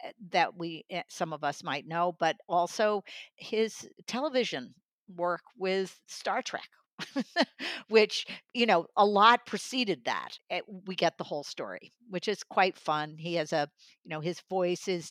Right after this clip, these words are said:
deep and, of course, a little slow. It shows his age, but, you know, he's telling about his life, and that seems appropriate. But, you know, he's very modest. You know, I just enjoyed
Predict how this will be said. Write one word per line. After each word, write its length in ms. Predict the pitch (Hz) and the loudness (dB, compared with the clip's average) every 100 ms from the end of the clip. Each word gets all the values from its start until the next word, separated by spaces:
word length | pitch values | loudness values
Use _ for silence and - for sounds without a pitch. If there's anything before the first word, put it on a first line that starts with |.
| 165 | -8
deep 320 | 190 202 208 _ - - - - - | -6 -6 -8 _ -20 -20 -20 -14 -2
and, 180 | 170 175 | -2 -2
of 100 | - | -2
course, 540 | 190 170 165 - - _ _ - - | 2 2 0 -6 -16 _ _ -20 -6
a 60 | 170 | -2
little 280 | 190 208 | 0 0
slow. 840 | 226 - 226 226 208 202 214 226 302 _ _ | -2 -4 4 8 10 10 8 4 -2 _ _
It 100 | - | -6
shows 320 | - 196 180 | 0 2 2
his 180 | - 214 | -2 2
age, 640 | 208 180 196 233 254 - - _ | 4 4 4 0 -2 -8 -10 _
but, 220 | 170 165 - _ | 2 2 2 _
you 140 | - 180 | -10 -4
know, 140 | 180 | -4
he's 340 | 175 226 202 - | -4 -6 -8 -6
telling 460 | - 196 214 214 - | -2 0 -2 -4 -6
about 280 | 185 202 214 | -2 0 0
his 220 | 233 - | -4 -4
life, 300 | 226 311 - | -4 -2 -6
and 140 | 143 156 | -8 -2
that 220 | 170 190 | -2 -2
seems 360 | - 208 196 180 | -6 -8 -8 -10
appropriate. 600 | 185 214 233 - 104 - _ _ - - - _ - | -6 -4 -4 -6 -8 -10 _ _ -20 -20 -20 _ 6
But, 160 | 190 - - | 6 6 -4
you 200 | 226 220 | -2 2
know, 160 | 185 | 4
he's 320 | - 240 240 | 2 -4 -4
very 260 | - 240 240 | 4 6 6
modest. 800 | 208 170 165 190 240 - - - _ _ _ | 4 4 4 4 0 -4 -14 -16 _ _ _
You 140 | 202 | -4
know, 100 | 190 - | -4 4
I 140 | 202 | 4
just 300 | 214 233 - | 6 0 -2
enjoyed 680 | 190 165 - 190 185 185 - | -6 -4 0 4 4 2 -4